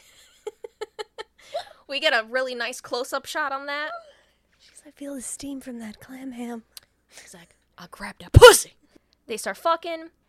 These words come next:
Speaker 1: The cops are outside of the motel.
Speaker 2: "Do you need to wash your hand?"
Speaker 1: <laughs> One cop says to the other, "Fuck is getting more pussy than a toilet seat."
Speaker 2: Okay. <laughs>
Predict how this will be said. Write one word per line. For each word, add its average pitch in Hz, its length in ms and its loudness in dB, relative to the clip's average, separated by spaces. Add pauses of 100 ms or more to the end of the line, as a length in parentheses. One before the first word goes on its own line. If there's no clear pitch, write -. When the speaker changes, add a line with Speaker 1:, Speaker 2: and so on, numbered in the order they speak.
(120)
Speaker 1:
The 269 100 -4
cops - 460 -8
are 320 160 -6
outside 240 560 -6
of 220 120 -14
the 214 80 -14
motel. 202 680 -10 (380)
Speaker 2:
"Do 269 100 -20
you 262 60 -16
need 277 140 -14
to 254 60 -18
wash 233 260 -18
your 226 100 -18
hand?" 240 340 -16 (500)
Speaker 1:
<laughs> - 480 -12 (1000)
One 466 340 -6
cop 370 420 -8 (720)
says 370 380 -8
to 370 120 -14
the 302 160 -16
other, 262 400 -12 (300)
"Fuck - 400 0
is 302 140 -8
getting 311 320 -2
more 311 160 0
pussy 320 420 -4
than 294 240 0
a 240 40 -8
toilet 330 500 -6
seat." - 360 -8 (540)
Speaker 2:
Okay. - 260 -8 (840)
<laughs> - 340 -12